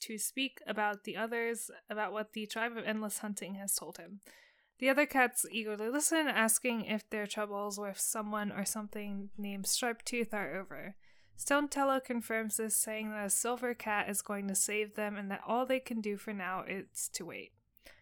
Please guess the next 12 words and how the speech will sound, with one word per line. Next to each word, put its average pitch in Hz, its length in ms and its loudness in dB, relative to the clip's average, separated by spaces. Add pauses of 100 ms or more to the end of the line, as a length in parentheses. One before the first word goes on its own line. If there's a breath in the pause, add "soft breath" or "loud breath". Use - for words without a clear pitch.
(400 soft breath)
Chapter 285 360 8
one. 202 380 2 (100)
Stonefur 330 680 6
wakes 254 300 4
up 226 240 4
in 208 160 2
Midnight's 196 420 -2
cave, 254 340 4
still 254 240 2
shaken 226 440 0
after 214 260 0
near-, 202 300 0